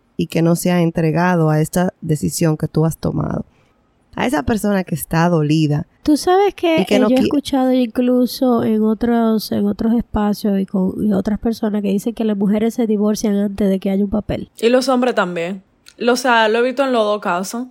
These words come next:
Speaker 3: Hay personas que deciden no
Speaker 1: Exacto.
Speaker 3: estar. Y yo, yo diría que realmente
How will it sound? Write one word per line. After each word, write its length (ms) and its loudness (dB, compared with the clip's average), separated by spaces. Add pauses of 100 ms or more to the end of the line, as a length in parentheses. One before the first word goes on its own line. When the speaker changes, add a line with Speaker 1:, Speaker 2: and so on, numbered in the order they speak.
(320)
Speaker 3:
Hay 140 2
personas 400 0
que 80 2
deciden 460 0
no 260 2
Speaker 1:
Exacto. 0 - (180)
Speaker 3:
estar. 320 -2 (800)
Y 140 0
yo, 400 2
yo 300 0
diría 420 2
que 140 0
realmente 800 -2